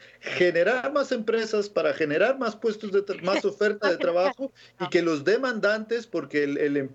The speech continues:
Speaker 1: el que busca trabajo es el que demanda trabajo, no que el, el ofertante de, de, de
Speaker 2: No, no,
Speaker 1: la
Speaker 2: no.
Speaker 1: de mano
Speaker 2: Estoy,
Speaker 1: laboral.
Speaker 2: estoy hablando de
Speaker 1: El
Speaker 2: los
Speaker 1: que
Speaker 2: dos
Speaker 1: demanda
Speaker 2: lados, pero de todas maneras
Speaker 1: Por
Speaker 2: no
Speaker 1: eso.
Speaker 2: había terminado,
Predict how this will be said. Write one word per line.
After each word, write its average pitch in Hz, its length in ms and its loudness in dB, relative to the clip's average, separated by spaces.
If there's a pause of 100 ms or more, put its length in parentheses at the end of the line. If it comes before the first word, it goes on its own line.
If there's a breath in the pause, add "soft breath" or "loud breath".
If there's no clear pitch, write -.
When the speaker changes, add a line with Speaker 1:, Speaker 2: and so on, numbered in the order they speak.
Speaker 1:
el 135 140 0
que 143 120 -2
busca 196 360 0
trabajo 208 380 0
es - 100 -2
el 151 160 -2
que 147 160 -2
demanda 160 540 0
trabajo, 135 380 0
no 143 180 -4
que 175 80 0
el, 147 340 0
el 135 160 0
ofertante 147 720 0
de, 135 160 -2
de, 131 300 0
de 123 180 -2
Speaker 2:
No, - 80 2
no, 123 60 -8
Speaker 1:
la 123 100 0
Speaker 2:
no. 370 240 2
Speaker 1:
de 123 220 -6
mano - 100 0
Speaker 2:
Estoy, 143 140 -2
Speaker 1:
laboral. - 160 0
Speaker 2:
estoy - 180 -6
hablando 370 380 -2
de 359 80 -2
Speaker 1:
El 320 80 -2
Speaker 2:
los 277 80 0
Speaker 1:
que - 140 -8
Speaker 2:
dos - 100 4
Speaker 1:
demanda 226 220 2
Speaker 2:
lados, - 220 -14
pero 226 280 -6 (120)
de 233 120 -2
todas 254 180 -2
maneras 269 300 -2
Speaker 1:
Por 277 100 0
Speaker 2:
no 277 60 -4
Speaker 1:
eso. - 0 -
Speaker 2:
había 247 180 -4
terminado, 240 580 -4